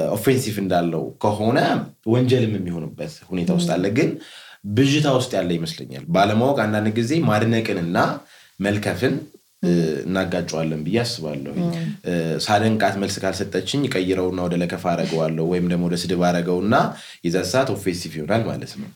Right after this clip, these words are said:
Speaker 1: ግን በማድነቅና በለከፋ መካከል ራሱ ልዩነት መኖሩን ክሊርሊ፣ እ፣ ቢታይ፣ እ፣ የመጀመሪያ መነሻ የሚ-፣
Speaker 2: ም።
Speaker 1: የሚሆን
Speaker 2: ም።
Speaker 1: ይመስለኛል።
Speaker 2: ሶ ደረጃ ነገር አለው ዞሮ ዞሮ።
Speaker 1: ደረጃ አለው።
Speaker 2: አዎ ነው የምትለው።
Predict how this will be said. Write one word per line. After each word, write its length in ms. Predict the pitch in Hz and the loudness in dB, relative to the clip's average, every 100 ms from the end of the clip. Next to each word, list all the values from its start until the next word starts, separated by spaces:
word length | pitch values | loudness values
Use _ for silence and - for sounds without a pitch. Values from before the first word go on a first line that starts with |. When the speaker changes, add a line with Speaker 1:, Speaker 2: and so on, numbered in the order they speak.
| - - - | -20 -20 -8
Speaker 1:
ግን 220 | 85 135 156 107 | 0 2 2 2
በማድነቅና 680 | 107 113 117 117 113 95 95 120 - - | 2 4 4 2 0 -2 0 -2 -4 -8
በለከፋ 420 | 87 95 98 98 95 | -4 -2 -2 -2 -4
መካከል 420 | 92 90 90 87 85 | -4 -4 -6 -4 -2
ራሱ 240 | 85 85 135 - - | -4 -4 -4 -6 -10
ልዩነት 380 | 90 90 92 95 | -6 -4 -2 -4
መኖሩን 360 | 92 92 104 160 | -4 -2 0 0
ክሊርሊ፣ 360 | - 101 95 85 80 - _ _ | -2 -4 -2 -4 -8 -10 _ _
እ፣ 120 | - 76 71 71 - - - - - 92 | -12 -10 -8 -10 -12 -16 -18 -20 -14 -4
ቢታይ፣ 480 | 95 104 123 123 110 107 - | -2 0 0 0 0 -4 -4
እ፣ 120 | 76 - - _ 98 | -2 -4 -6 _ -2
የመጀመሪያ 560 | 98 120 131 135 117 98 | 2 4 4 4 4 2
መነሻ 300 | 104 107 110 | 2 2 4
የሚ-፣ 240 | 101 104 107 | 2 2 2
Speaker 2:
ም። 140 | 113 | 2
Speaker 1:
የሚሆን 300 | 107 113 139 | 4 4 6
Speaker 2:
ም። 40 | 123 | 4
Speaker 1:
ይመስለኛል። 520 | 87 87 80 - - - - | 2 0 -2 -6 -12 -18 -12
Speaker 2:
ሶ 200 | - 214 214 | -2 2 4
ደረጃ 340 | 190 196 190 180 170 | 6 6 6 4 2
ነገር 260 | 156 156 | 2 2
አለው 240 | 151 147 156 | 2 2 2
ዞሮ 180 | 151 151 160 | 0 -2 -4
ዞሮ። 180 | 151 127 | -2 2
Speaker 1:
ደረጃ 300 | 170 190 165 | 4 4 4
አለው። 280 | - 87 113 156 | 4 2 0 2
Speaker 2:
አዎ 300 | 165 156 156 - - 170 | 2 0 -4 -8 -8 -2
ነው 140 | 156 | 0
የምትለው። 440 | 156 151 147 147 | 0 -2 -6 -6